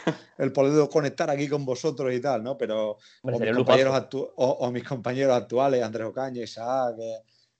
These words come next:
Speaker 2: eh, Víctor, Rafa, cualquiera, sí, sí. Hay un montón de periodistas con los que seguro que si contactáis estarán encantados de estar un rato con vosotros. No solo aquí en Sevilla, ¿eh? También en, en Cádiz, Rubén López, con compañero actualmente, en Granada,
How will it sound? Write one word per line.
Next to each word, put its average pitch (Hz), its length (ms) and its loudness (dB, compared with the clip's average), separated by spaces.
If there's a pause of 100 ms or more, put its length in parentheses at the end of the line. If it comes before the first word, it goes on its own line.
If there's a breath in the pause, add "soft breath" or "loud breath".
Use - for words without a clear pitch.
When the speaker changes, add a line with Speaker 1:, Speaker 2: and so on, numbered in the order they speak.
(160)
Speaker 2:
eh, 110 60 -2
Víctor, 117 440 -2
Rafa, 131 260 -2
cualquiera, 101 440 -4
sí, 110 120 -10
sí. 101 280 -6
Hay 113 180 0
un 120 100 0
montón 117 400 0
de 135 400 4 (320 soft breath)
periodistas 139 420 4
con 123 180 2
los 117 120 4
que 120 120 -4
seguro 123 360 -2
que 117 480 -2 (400)
si 123 140 -8
contactáis 131 840 2
estarán 120 400 -6
encantados 113 440 -2
de 110 60 -4
estar 107 220 -8
un 107 120 -8
rato 104 180 -4
con 101 100 -8
vosotros. - 400 -14 (600)
No 120 80 0
solo 151 200 6
aquí 135 100 2
en 131 80 0
Sevilla, 135 460 2
¿eh? 170 60 -10 (540)
También 117 440 -4
en, 123 460 -4
en 117 300 -6
Cádiz, 139 460 0
Rubén 123 260 0
López, 147 800 -2
con 123 160 -12
compañero 120 460 -2
actualmente, 143 800 -2
en 131 80 -12
Granada, 123 540 -4